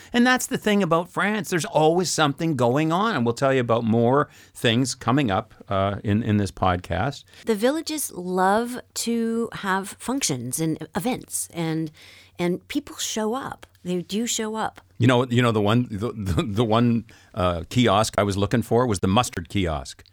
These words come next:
Speaker 1: Where's the mustard, mustard kiosk,
Speaker 2: There,
Speaker 1: please?
Speaker 2: there is no mustard in France.
Speaker 1: I know.
Speaker 2: Except <laughs> I was, uh, doing my regular shop, and where the mustard, uh, used to be in the store, I just gave a casual glance over,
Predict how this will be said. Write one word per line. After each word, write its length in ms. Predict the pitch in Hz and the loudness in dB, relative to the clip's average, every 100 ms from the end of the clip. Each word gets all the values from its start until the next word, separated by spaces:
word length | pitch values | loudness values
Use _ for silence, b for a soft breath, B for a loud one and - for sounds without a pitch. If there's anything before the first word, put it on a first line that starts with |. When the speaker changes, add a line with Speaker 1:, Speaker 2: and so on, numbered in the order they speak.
| b b | b b
Speaker 1:
Where's 200 | 151 175 | 0 2
the 60 | 160 | 2
mustard, 420 | 165 156 143 120 | 2 0 -6 -4
mustard 420 | 117 147 - 110 - | 0 0 0 -8 -2
kiosk, 400 | 110 82 71 - | -2 0 -4 -6
Speaker 2:
There, 100 | 160 | -2
Speaker 1:
please? 340 | 104 120 - _ | 0 -2 -6 _
Speaker 2:
there 120 | 156 | -4
is 220 | 202 220 | 0 0
no 120 | 196 165 | 0 -2
mustard 500 | 151 151 147 135 - | -4 -6 -8 -8 -8
in 140 | 143 | -10
France. 400 | 135 139 120 - | -8 -8 -8 -8
Speaker 1:
I 100 | 80 | -6
know. 280 | 80 82 73 B B | -4 -4 -6 B B
Speaker 2:
Except 600 | 180 - - - - - _ _ | -4 0 0 0 -6 -20 _ _
<laughs> 600 | - - 233 240 - - | -6 0 2 0 -4 -2
I 120 | 214 | 0
was, 320 | 208 196 180 _ _ - | 2 0 -6 _ _ -8
uh, 100 | 156 | -8
doing 400 | 165 180 180 - | -4 -2 -2 -4
my 140 | 165 | -6
regular 420 | 151 151 160 185 196 | -2 -2 -2 -4 -4
shop, 460 | - 135 156 - - B B B - | -4 -6 -8 -12 -20 B B B -4
and 420 | 165 156 156 160 | 0 0 0 -4
where 260 | 185 180 185 | -2 -2 0
the 100 | 165 | -2
mustard, 580 | 165 185 - 180 175 - _ _ | 0 -2 -4 -8 -8 -10 _ _
uh, 120 | 143 147 | -14 -10
used 300 | 170 254 - | -4 -4 -4
to 60 | 165 | -4
be 360 | 143 - - - | -6 -6 -10 -6
in 140 | 151 | -6
the 60 | 139 | -4
store, 500 | - 117 - - - B - | -6 -8 -8 -10 -12 B -10
I 100 | 202 | -4
just 360 | 254 - - | -4 -6 -10
gave 240 | - 156 151 | -4 -4 -4
a 60 | - | -12
casual 520 | - 151 147 147 135 | -10 -8 -6 -6 -8
glance 640 | 135 - 123 120 143 - - - | -6 -6 -2 -4 -6 -10 -10 -8
over, 400 | 127 131 156 | -8 -6 -10